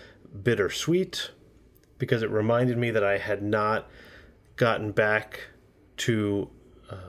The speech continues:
a friend and mentor of mine, Doctor Robert Corbin, the man who introduced me to the work of Kim Stanley Robinson in high school, and that he had passed away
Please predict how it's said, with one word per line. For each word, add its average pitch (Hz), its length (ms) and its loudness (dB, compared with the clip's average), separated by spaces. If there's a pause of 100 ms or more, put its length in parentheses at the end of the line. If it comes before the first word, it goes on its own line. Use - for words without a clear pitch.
(120)
a 98 100 -6
friend 123 320 4
and 107 100 2
mentor 127 400 4
of 120 100 0
mine, 123 440 2
Doctor 107 280 0
Robert 98 380 0
Corbin, 123 640 0
the 117 80 -2
man 110 220 2
who 113 100 0
introduced 113 760 0
me 127 140 4
to 127 120 2
the 120 100 2
work 113 260 0
of 123 100 -4
Kim 117 220 -2
Stanley 113 300 -2
Robinson 110 500 0
in 98 120 -6
high 123 180 0
school, 127 500 2 (1800)
and 117 140 2
that 98 120 2
he 123 120 2
had 113 100 2
passed 107 320 0
away 113 540 4